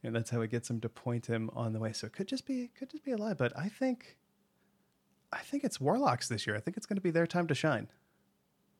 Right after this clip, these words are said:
I mean, they've won mo-, the most days so far.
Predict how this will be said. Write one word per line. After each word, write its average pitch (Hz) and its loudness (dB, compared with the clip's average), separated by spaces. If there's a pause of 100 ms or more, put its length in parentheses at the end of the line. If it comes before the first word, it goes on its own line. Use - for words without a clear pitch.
(2750)
I 139 4
mean, 147 8
they've 143 10
won 165 10
mo-, 196 8
the 147 6
most 143 6
days 147 6
so 127 4
far. 120 4